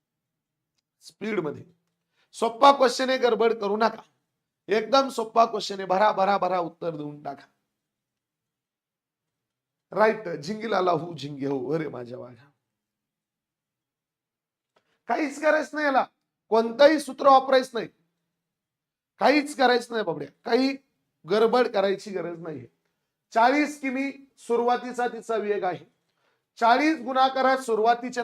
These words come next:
तास किती? सहा आहे. चाळीस गुणाकारात सहा करा.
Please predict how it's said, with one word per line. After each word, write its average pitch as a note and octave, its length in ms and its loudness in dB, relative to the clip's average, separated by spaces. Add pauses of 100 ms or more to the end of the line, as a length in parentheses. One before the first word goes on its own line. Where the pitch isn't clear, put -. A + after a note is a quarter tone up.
तास A3 240 4
किती? A3 260 -12
सहा F3 360 -2
आहे. C#3 220 -4 (840)
चाळीस C4 540 4
गुणाकारात A#3+ 580 4
सहा G#3 340 2
करा. - 200 -10